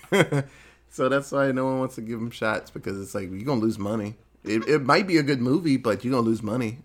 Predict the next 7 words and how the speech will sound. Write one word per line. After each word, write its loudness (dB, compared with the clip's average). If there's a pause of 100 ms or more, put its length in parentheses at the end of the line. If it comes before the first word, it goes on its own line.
(120)
doing -2
it. -4 (520)
So, -10 (400)
uh, -4
he -4
has -2
been, 0